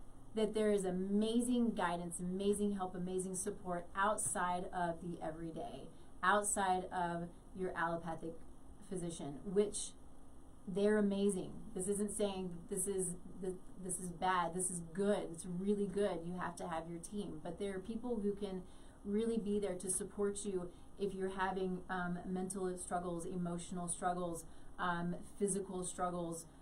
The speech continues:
spiritual struggles, right? Um, and these are, this is, this is why this show is here, is because I want to bring people on who can, who have something to offer, who stand out in the world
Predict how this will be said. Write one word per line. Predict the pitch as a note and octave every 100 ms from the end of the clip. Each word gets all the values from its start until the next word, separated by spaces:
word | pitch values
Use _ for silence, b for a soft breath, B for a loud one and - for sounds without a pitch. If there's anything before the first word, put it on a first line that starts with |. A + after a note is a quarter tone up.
| B
spiritual | - - - A#3+ A3+ A3+ A3 G#3 F#3 E3+ -
struggles, | - G#3 F#3+ F3+ D#3+ D#3 G#3+ F3+
right? | F3+ F3 F#3+ F#3+ - - -
Um, | F3+ F3+ F3+ F#3+
and | F#3 F3+ F3+
these | G#3 G#3
are, | A#3
this | G3 G#3+ A#3
is, | A3+ G3 -
this | G#3 G3+
is | G#3 F#3+ F3+ G3+
why | F#3+ F#3+ G#3+
this | A3 A3
show | - G3
is | F#3
here, | G#3+ G#3 F#3+
is | F3
because | F#3+ F#3 F3 E3+
I | F3+
want | G3 G3 G3+ -
to | F#3+
bring | F#3+ F#3
people | F#3 F#3
on | F3 E3+ F3 F3
who | G3+
can, | G3+ G3 F#3 B B B B
who | G3 F#3+
have | F3 F#3+ G3+
something | G#3+ G3+ G#3
to | G3+
offer, | G#3 F#3 F3 - F3+ F3+ E3+
who | F#3 F#3 F3+ - -
stand | - - A3 G#3+ A3 G3+ F#3+
out | F3 E3+ E3+ F#3+
in | F3
the | E3+
world | E3+ F3 E3+ E3+